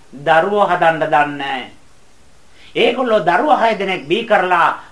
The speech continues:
පාරට විසි කරලා, ඒගොල්ලෝ කුණු ගොඩවල් වල තියෙන ඒවා අවුලලා කාලා, මිනිස්සුන්ගේ ගස්වල ගෙඩි අවරකම් කරගෙන කාලා,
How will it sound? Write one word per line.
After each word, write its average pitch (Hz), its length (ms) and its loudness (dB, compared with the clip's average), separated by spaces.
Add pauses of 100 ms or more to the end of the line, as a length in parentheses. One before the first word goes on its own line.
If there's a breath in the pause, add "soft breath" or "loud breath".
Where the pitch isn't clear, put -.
පාරට 196 460 0
විසි 196 260 -6
කරලා, 143 580 0 (280 soft breath)
ඒගොල්ලෝ 185 380 0
කුණු 175 220 -6
ගොඩවල් 185 340 2
වල 170 160 0
තියෙන 175 240 -4
ඒවා 165 220 2
අවුලලා 165 380 2
කාලා, 202 640 0 (160 loud breath)
මිනිස්සුන්ගේ 196 560 -4
ගස්වල 165 400 0
ගෙඩි 165 300 -2
අවරකම් 170 520 0
කරගෙන 156 440 -2
කාලා, 190 600 0